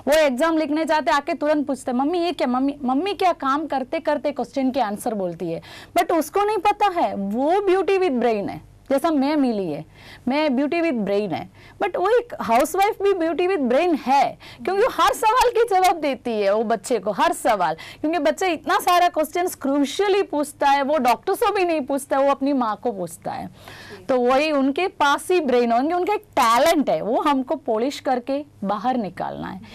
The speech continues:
ये इतना मैंने बोला, वो मेरे बारे में बात किया है, ये मेरी अचीवमेंट है।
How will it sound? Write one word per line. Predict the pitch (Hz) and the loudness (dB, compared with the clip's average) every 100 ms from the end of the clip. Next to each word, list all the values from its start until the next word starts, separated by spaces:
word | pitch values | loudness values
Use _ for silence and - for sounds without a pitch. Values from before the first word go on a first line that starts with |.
| 202 - - | -18 -14 -6
ये | 233 | -6
इतना | 262 262 294 | -2 0 0
मैंने | 262 254 | 0 0
बोला, | 285 269 269 277 | 0 0 2 0
वो | 247 | 0
मेरे | 254 196 202 240 277 | -2 -2 -2 -2 -2
बारे | 214 175 170 | -2 -2 -4
में | 175 170 | -6 -6
बात | 151 147 - | -6 -8 -10
किया | 156 151 | -10 -8
है, | 165 185 | -8 -8
ये | 302 | -4
मेरी | 320 330 | -2 -4
अचीवमेंट | - 240 240 - 269 208 160 143 - | -4 -6 -6 -4 -4 -2 -6 -10 -14
है। | - | -16